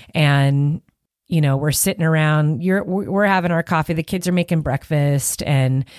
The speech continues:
we're talking about, you know, what's gonna go on for that day, um, who has practice, who has appointments, what social events are going on, what tests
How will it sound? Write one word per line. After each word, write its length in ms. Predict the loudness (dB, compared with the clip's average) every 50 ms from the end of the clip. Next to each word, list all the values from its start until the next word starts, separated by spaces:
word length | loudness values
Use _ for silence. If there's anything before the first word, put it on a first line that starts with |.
| -20 -20 -20 -12 -4
we're 140 | -2 -2 0
talking 280 | 0 0 -2 -2 -4 -4
about, 360 | -2 -2 -2 -2 -2 -6 -8 _ _ -2
you 100 | 0 0
know, 120 | 2 2
what's 280 | 2 2 2 0 0 -2
gonna 180 | -2 -2 0 0
go 140 | 0 0
on 200 | 2 2 0 0
for 120 | -2 -2 -2
that 180 | -2 -2 -2
day, 440 | -2 -2 0 0 0 0 0 -2 -2 -6 -10 -20 -20 -10 -4 -2
um, 160 | 0 2 2
who 200 | 2 2 2 2
has 260 | 4 4 2 2 0
practice, 500 | 0 0 0 -2 -2 -2 -2 -2 0 0
who 100 | 0 2
has 160 | 2 2 0
appointments, 840 | -2 -4 -4 -2 -2 -2 -2 0 0 0 0 0 -2 -4 -6 -8 -6
what 180 | -4 -4 -4 -2
social 340 | -2 -2 -2 -2 -2 -2 -2
events 300 | 0 0 -2 -4 -4 -6
are 60 | -4
going 240 | -2 0 0 0 0
on, 240 | 0 0 0 0 0
what 260 | 0 -2 -2 _ -8
tests 480 | -6 -4 -2 -2 -2 -2 -2 -4 -4